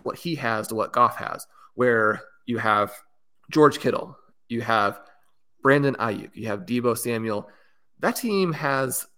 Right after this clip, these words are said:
the weapons to score a lot of points, to make Garoppolo look good, to create a situation where he's traded for a lot down the line.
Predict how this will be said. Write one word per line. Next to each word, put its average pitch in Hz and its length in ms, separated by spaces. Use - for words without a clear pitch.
the 120 120
weapons 117 640
to 117 60
score 113 340
a 104 60
lot 117 220
of 131 100
points, 110 360
to 107 100
make 113 280
Garoppolo 113 600
look 107 180
good, 107 200
to 101 80
create 120 240
a 117 40
situation 107 540
where 101 100
he's 117 220
traded 107 320
for 107 160
a 101 60
lot 101 400
down 101 180
the 101 100
line. 104 520